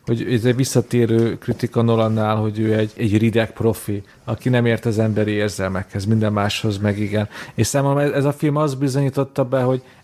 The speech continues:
ebben azért van igazság. És egy olyan dologhoz nyúlt, ami tényleg hiányzik a filmjeiből, és most már értem is, hogy miért, mert ezt nem, ez-, ez-, ezt nem tudja ő ízlésesen, nem is tudom, talán mi a jó szó erre, átadni.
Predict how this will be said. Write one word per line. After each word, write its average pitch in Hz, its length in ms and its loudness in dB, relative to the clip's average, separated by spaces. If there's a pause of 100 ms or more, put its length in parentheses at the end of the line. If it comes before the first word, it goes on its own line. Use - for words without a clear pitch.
(120)
ebben 120 360 0
azért 113 400 0
van 113 200 0
igazság. 101 640 -4 (300)
És 110 180 0
egy 131 160 4 (240)
olyan 156 280 2
dologhoz 131 580 0
nyúlt, 139 420 2
ami 139 200 0
tényleg 143 320 0
hiányzik 123 480 0
a 120 80 0
filmjeiből, 139 880 0 (240)
és - 80 -10
most 143 180 -2
már 147 120 2
értem 135 320 0
is, 123 140 -2
hogy 127 180 0
miért, 110 400 0
mert 123 160 0
ezt 127 200 -4
nem, 185 220 0
ez-, 131 120 -2
ez-, 131 380 -2 (220)
ezt - 200 -6
nem 165 160 2
tudja 113 540 2
ő 113 460 4 (100)
ízlésesen, 110 760 2
nem 113 160 0
is 107 80 -2
tudom, 110 200 -4
talán 107 240 -4
mi 110 140 0
a 107 40 0
jó 107 200 -2
szó 107 220 -6
erre, 104 280 -2 (240)
átadni. 104 680 -2